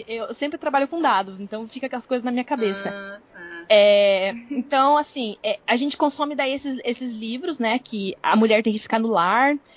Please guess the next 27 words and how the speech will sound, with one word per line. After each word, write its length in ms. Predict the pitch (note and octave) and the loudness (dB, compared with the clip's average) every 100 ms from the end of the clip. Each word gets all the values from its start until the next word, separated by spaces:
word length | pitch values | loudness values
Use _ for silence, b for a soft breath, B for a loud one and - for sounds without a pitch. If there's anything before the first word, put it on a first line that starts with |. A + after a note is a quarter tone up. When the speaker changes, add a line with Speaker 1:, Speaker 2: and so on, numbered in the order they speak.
| b - | b -16
Speaker 1:
e 340 | G3+ G#3 G#3 G#3 | -12 -10 -10 -8
o, 300 | G3+ G3 F3+ | -6 -4 -2
o 40 | |
padrão 360 | A3 G3+ G#3+ G#3 | 0 0 0 -2
bíblico, 420 | G3+ A3+ A3+ - | -2 -2 -2 0
a, 60 | |
o 160 | G#3+ G#3 | 0 0
homem 240 | G3 A3+ | -2 -2
tem 100 | A3 | -4
que 80 | G#3 | -6
sustentar 440 | G#3+ - G#3 G3 F#3 | -8 -6 -6 -4 -6
a 40 | |
casa, 720 | - F3 D#4 D#4+ D#4 C4+ D4 | -2 0 4 4 2 2 0
e 160 | B3+ A#3+ | 2 0
a 60 | A3+ | 0
mulher 300 | A3 G#3 G3+ | 0 0 0
fica 260 | A3 G3+ | -6 -8
no 160 | F#3 F3 | -8 -2
lar, 580 | A3 C4+ D4 C#4+ C#4+ C#4 B B | 2 4 4 2 0 -2 B B
e 120 | A3 A#3 | -2 0
aí, 200 | A3+ A#3 | 0 -2
a, 80 | - _ - | -4 _ -6
só 160 | C4+ C4+ | -2 -2
que 80 | |
assim, 220 | D4+ D4 B3 | -2 -4 -4
isso 220 | B3 | -4
é, 80 | - | -2